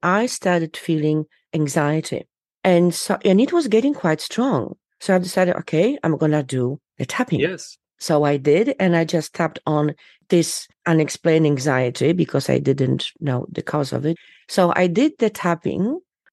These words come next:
Speaker 1: and two things happened. Pretty much immediately, I could feel the energy flow through my body. And when I finished, the anxiety was gone. And it was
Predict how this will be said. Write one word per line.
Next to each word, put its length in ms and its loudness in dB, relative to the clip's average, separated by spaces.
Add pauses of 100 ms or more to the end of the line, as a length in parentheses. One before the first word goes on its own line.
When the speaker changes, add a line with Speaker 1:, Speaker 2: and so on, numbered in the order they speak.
Speaker 1:
and 500 0 (100)
two 180 2
things 280 0
happened. 480 -6 (300)
Pretty 240 2
much 340 2
immediately, 920 0 (420)
I 260 2
could 200 -4
feel 600 2
the 240 0
energy 540 2
flow 540 0
through 260 -4
my 200 0
body. 600 -4 (420)
And 280 4
when 180 4
I 140 2
finished, 840 -2 (440)
the 120 -2
anxiety 1040 0 (440)
was 520 -2 (560)
gone. 420 -2 (380)
And 720 0
it 340 0
was 520 0